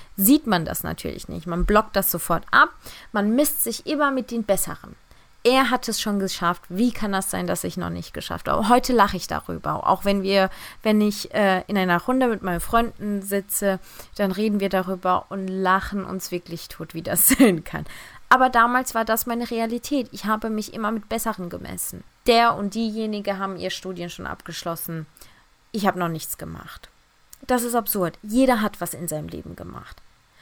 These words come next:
Man hat, egal auch, wenn man mit,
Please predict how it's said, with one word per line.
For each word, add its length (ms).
Man 360
hat, 220
egal 340
auch, 220
wenn 200
man 240
mit, 280